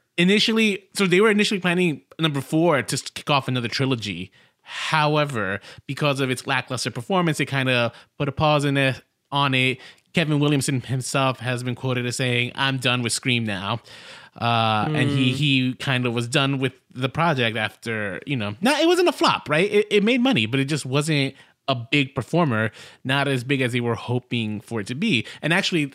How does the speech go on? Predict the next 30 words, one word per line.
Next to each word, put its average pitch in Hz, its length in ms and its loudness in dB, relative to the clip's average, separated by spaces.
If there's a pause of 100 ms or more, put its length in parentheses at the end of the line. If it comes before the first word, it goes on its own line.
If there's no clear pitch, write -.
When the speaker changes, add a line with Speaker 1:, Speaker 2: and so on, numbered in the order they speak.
(120)
Speaker 1:
part 175 180 0
of 170 100 -2
the 156 60 0
reason, 147 540 0 (640)
uh, 127 520 2 (300)
because 156 240 0
of 147 60 0
Scream 151 260 0
four 147 280 0
is, 139 100 -2
like, 135 140 0
kind 135 260 -2
of, 127 140 -2
it 170 80 0
wasn't 196 160 0
a 143 100 -4
flop, 139 320 0
but, 117 160 0
like, 110 180 -2
because 120 220 -6
of 117 160 -4
its 113 160 -6
lackluster 120 540 -2
performance 151 580 0 (320)
is 143 160 -2
kind 160 320 -2
of 165 40 -6
the 160 80 0
reason 151 260 -2
how 135 560 0